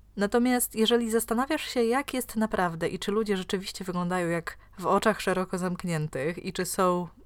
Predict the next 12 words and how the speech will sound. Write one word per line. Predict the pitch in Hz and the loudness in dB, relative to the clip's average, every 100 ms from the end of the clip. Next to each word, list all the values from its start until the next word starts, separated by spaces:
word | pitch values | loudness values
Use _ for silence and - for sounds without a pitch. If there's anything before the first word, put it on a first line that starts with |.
| - | -2
tacy | 185 175 - | -2 0 -2
bardzo | 165 175 175 - | 2 2 2 -4
serio | - 180 165 | -4 -2 -2
i | |
się | 170 170 | -2 -4
nie | 170 | -4
uśmiechają, | 190 - 185 165 143 127 220 - - - - - - | -4 -4 -2 -2 -2 -4 -4 -8 -20 -20 -20 -20 -4
to, | - 247 277 294 311 | 6 6 8 4 0
mm, | 311 302 294 294 302 277 | -4 -8 -10 -8 -10 -10
trochę | - 269 302 | -2 0 0
cię | - | 0
rozczaruje. | 294 277 - 262 240 151 - | 0 0 2 4 4 2 -2